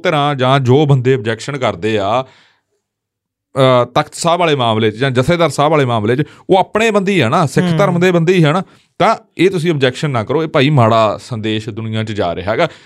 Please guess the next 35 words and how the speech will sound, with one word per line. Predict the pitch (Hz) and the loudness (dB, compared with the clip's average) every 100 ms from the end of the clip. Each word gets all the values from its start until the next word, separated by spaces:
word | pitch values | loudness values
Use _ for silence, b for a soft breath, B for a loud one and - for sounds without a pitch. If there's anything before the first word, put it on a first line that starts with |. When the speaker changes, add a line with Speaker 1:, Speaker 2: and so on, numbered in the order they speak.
| B | B
Speaker 1:
ਜਦੋਂ | 117 160 196 | 0 2 2
ਤੁਸੀਂ | 190 208 | 2 -2
ਕਲੀਅਰ | 208 196 233 | -2 -2 0
ਹੀ | 226 | -2
ਨਹੀਂ | 214 | -4
ਕਰਾ, | 190 175 185 175 170 - | 0 2 2 0 -4 -2
ਉਹ | 185 | -2
ਸਵਾਲ | - 143 147 170 | 2 2 2 0
ਉੱਥੇ | - 147 - 175 | -4 -8 0 2
ਹੀ | 160 175 185 | 2 0 0
ਉਵੇਂ | 156 147 | 0 0
ਖੜਾ | 143 131 151 | 0 0 0
ਰਹੂਗਾ। | 110 110 104 - _ _ _ _ - | -2 -4 -4 -6 _ _ _ _ -2
ਫਿਰ | 151 196 | 2 2
ਆ | 202 | 2
ਜਾਓ | 170 | 0
Speaker 2:
ਬਿਲਕੁਲ। | 190 165 | 0 0
Speaker 1:
ਅਗਲੀ | 143 127 | 0 0
ਗੱਲ | 113 107 | 0 -4
ਤੇ, | 107 101 B B | -6 -10 B B
ਸਵਰਨ | - 135 156 175 | -2 0 2 0
ਘੋਟਨੇ | 185 185 156 156 | 0 0 0 0
ਦੀ | 170 | -2
ਮੌਤ | 156 127 127 131 | -2 0 0 0
ਹੁੰਦੀ | 143 139 160 | -2 0 2
ਆ, | 156 | 2
ਉਹਦੇ | 160 170 | 4 0
ਭੋਗ | 165 156 123 | 2 0 0
ਤੇ | 139 | -2
ਕੀਰਤਨੀਏ | 139 131 127 131 135 | -2 -4 -2 -2 -2
ਸਿੰਘ | 127 139 147 | -4 -4 -2
ਇਲਜ਼ਾਮ | 147 123 127 139 147 | 0 0 0 0 0
ਲੱਗਦੇ | 139 127 139 | -2 0 -2
ਆ | |
ਵੀ | 135 143 | -2 -4